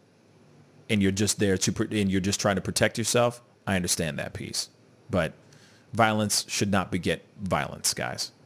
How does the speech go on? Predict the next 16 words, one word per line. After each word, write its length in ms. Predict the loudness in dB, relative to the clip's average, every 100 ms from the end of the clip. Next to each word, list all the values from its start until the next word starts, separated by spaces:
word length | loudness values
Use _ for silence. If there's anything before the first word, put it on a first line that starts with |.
| 0
Anyway, 320 | 2 4 0 -2 -16 -20 -18 -18 -18 -20 -20 -2
we 100 | 4
gotta 200 | 6 6
get 140 | 6
going. 400 | 6 6 6 4 0 -14 -20 -20 -20 _ _ 2
Um, 300 | 4 6 4 4
I 200 | 6 6
will 160 | 6
be 200 | 6 4
on 440 | 4 6 6 6 4
a 100 | 4
little 240 | 6 6
bit 240 | 4 2 4
later 400 | 4 6 6 6
on 240 | 6 6
tonight 680 | 4 2 4 4 4 2 -4